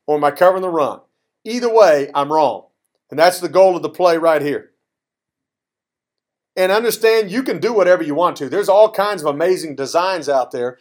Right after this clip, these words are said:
It just goes back to who's your conflict defender,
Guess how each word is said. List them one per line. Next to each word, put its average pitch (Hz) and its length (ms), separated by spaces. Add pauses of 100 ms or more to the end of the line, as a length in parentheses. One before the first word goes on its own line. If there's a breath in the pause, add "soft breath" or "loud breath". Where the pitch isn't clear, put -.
(140)
It 143 80
just 165 220
goes 180 220
back 196 320
to 165 220
who's 196 260
your 226 100
conflict 202 540
defender, 143 540